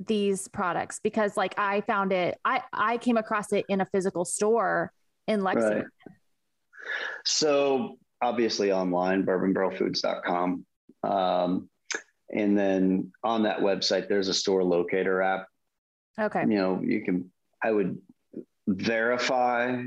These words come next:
Speaker 2: like, if it pops up a store in Lexington, make sure that store's still open. And
Speaker 1: Oh,
Speaker 2: then
Speaker 1: yeah.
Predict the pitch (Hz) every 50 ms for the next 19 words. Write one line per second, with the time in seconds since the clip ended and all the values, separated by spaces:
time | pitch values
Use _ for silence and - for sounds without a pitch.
0 | 123 - - 104 - - 104 - - 113 98 - - 120 110 110 - - 120 110
1 | - - - - - 117 113 113 110 110 107 110 117 - - 120 113 110 120 117
2 | 113 117 113 117 _ _ _ _ _ _ _ _ _ _ _ _ _ _ _ _
3 | _ _ - 98 95 92 - 107 104 104 107 104 - - - 110 104 98 - -
4 | - 110 101 98 98 95 95 92 92 98 98 98 98 98 98 _ _ _ - 98
5 | 95 95 98 98 95 92 92 92 90